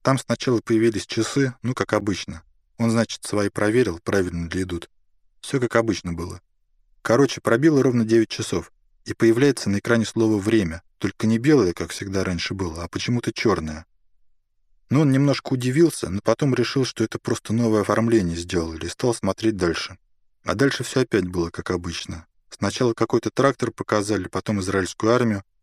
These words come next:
потом сказали, что какой-то академик умер, потом немного показали про спорт, потом про погоду, прогноз на завтра.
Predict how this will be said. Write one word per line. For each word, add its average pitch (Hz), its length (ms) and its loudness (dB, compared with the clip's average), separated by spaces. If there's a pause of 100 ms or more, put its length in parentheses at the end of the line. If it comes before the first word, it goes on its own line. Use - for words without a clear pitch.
(240)
потом 120 260 0
сказали, 104 420 0
что - 180 -12
какой-то 92 400 -2
академик 110 540 0
умер, 95 280 -2
потом 98 320 -2
немного 107 340 -2
показали 90 480 -4
про 92 200 -4
спорт, - 400 -4 (420)
потом 107 280 -2
про 92 120 -6
погоду, 95 500 0 (180)
прогноз 95 380 -2
на 92 120 -2
завтра. 87 440 -8